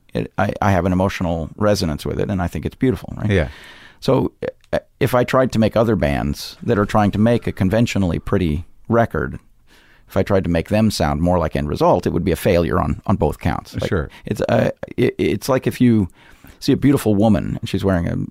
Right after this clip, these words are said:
Speaker 1: you know, a, a pink frock and has lipstick on, and then you see a grizzly bear.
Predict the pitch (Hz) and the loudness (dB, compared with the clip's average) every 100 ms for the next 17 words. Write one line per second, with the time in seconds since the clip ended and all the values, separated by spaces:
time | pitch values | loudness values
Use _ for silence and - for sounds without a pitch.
0 | - 80 71 67 - _ - 76 - - | -6 -4 -2 -4 -8 _ -6 -4 -4 -6
1 | - - - - 107 - - - - _ | -12 -12 -6 -2 -2 -2 -14 -20 -20 _
2 | - - 78 62 - - _ _ _ _ | -10 0 0 0 -4 -20 _ _ _ _
3 | - 85 73 60 - - 90 107 131 - | -4 0 0 -2 -6 -4 -4 0 -2 -2
4 | - - - - 76 78 67 71 73 98 | -6 -6 -8 -4 -2 -2 -2 -4 -2 2
5 | 120 - 71 - 50 55 | 2 2 -2 -2 -4 -10